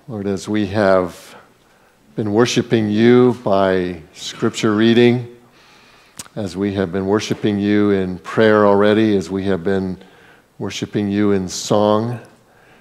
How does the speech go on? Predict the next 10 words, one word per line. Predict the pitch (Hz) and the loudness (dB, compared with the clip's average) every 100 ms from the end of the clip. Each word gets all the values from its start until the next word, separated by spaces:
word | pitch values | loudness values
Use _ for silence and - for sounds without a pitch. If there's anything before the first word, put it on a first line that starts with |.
| _ _ | _ _
now | 113 101 | -6 -2
we | 101 | -2
worship | 92 104 107 110 - | 0 -2 0 -6 -6
you | 101 107 | -2 -2
through | 104 107 | -2 -4
the | 95 95 | -4 -4
ministry | 98 104 98 - 107 104 101 95 - | -2 -2 -4 -6 -4 -2 -4 -6 -14
of | 98 87 | -12 -8
your | 95 92 | -6 -4
word. | 92 104 120 139 | 0 2 2 0